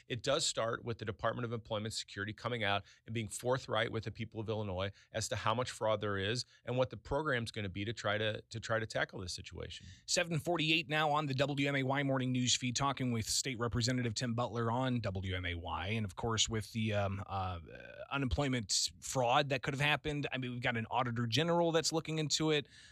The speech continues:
Speaker 2: Uh, when that report comes out, who knows? But, uh, definitely something I think, uh, we need to keep an eye on. Something else, too, just audits in general of the entire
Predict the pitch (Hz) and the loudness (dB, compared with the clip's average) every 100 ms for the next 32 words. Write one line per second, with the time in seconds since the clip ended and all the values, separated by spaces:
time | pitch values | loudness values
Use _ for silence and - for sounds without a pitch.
0 | - 90 98 110 135 156 139 147 131 143 | -6 -2 0 2 2 2 2 2 2 0
1 | 135 139 - 107 131 165 104 95 92 - | 2 2 0 2 4 4 2 2 2 2
2 | 95 92 - 101 90 90 90 107 123 117 | 0 0 -2 0 0 -2 -2 -2 0 0
3 | 123 110 107 113 101 - 101 98 107 98 | 0 0 -2 -2 -6 -2 -2 0 -2 -2
4 | 92 - 110 104 135 110 87 85 - - | -4 -4 0 2 2 2 0 -2 -10 -4
5 | - 262 262 240 - 254 202 151 - - | -2 0 2 2 2 2 2 2 0 2
6 | 127 220 247 165 127 131 214 147 120 120 | 2 2 0 0 2 2 4 4 4 2
7 | 113 120 120 - - 127 180 214 170 | 0 0 0 -2 -4 2 4 4 2